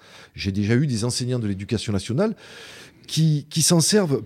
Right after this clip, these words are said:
pour, euh, instaurer, par exemple, des, des règles de conduite et de discipline et de faire méditer les élèves, de les faire un peu philosopher. Vous voyez,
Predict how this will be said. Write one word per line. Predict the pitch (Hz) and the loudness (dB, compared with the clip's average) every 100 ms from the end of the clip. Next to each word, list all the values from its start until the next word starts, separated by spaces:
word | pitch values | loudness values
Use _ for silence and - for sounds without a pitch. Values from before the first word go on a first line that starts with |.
| - | -4
pour, | - 151 117 117 | 0 0 4 6
euh, | 113 110 107 104 - | 6 6 4 2 0
instaurer, | 139 139 143 135 202 | 0 2 2 4 4
par | 143 117 | 4 4
exemple, | 117 165 151 | 4 4 4
des, | 120 107 | 2 2
des | 110 | 2
règles | 101 143 127 | 4 2 2
de | 110 | 0
conduite | 98 117 113 156 | 2 0 0 -2
et | 117 | 0
de | 104 | 0
discipline | 120 - 123 - 147 156 143 | -2 -4 -6 -4 0 2 2
et | 104 | 2
de | |
faire | 98 - 101 | 0 2 2
méditer | 101 117 123 - | 4 2 0 2
les | 120 98 | 4 4
élèves, | 110 117 | 6 6
de | 110 | 4
les | 95 | 2
faire | 117 101 | 2 0
un | |
peu | 101 | -2
philosopher. | 107 - 117 123 - 110 | -6 -2 0 0 -4 -8
Vous | - - - - - 101 | -10 -20 -20 -20 -6 0
voyez, | 127 | 0